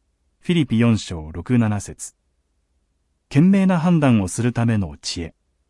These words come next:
ヤコブ一章五節。日々の食物。マタイ六章十一節。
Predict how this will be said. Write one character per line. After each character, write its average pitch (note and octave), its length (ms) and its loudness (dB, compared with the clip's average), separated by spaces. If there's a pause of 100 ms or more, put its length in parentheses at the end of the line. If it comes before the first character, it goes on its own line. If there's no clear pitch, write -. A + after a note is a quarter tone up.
(420)
ヤ C#3+ 100 0
コ D3+ 140 2
ブ G#2 140 0
一 A2+ 80 2
章 E2 340 -6
五 F#2+ 140 -10
節。 - 360 -14 (1160)
日 F3+ 280 2
々 G2+ 120 0
の D2+ 60 -12
食 B2+ 320 -2
物。 - 340 -6 (760)
マ C#3+ 120 -2
タ C#3 140 2
イ G#2 80 2
六 F#2 160 -6
章 E2+ 300 -6
十 F#2 240 -4
一 G2 120 -4
節。 - 400 -14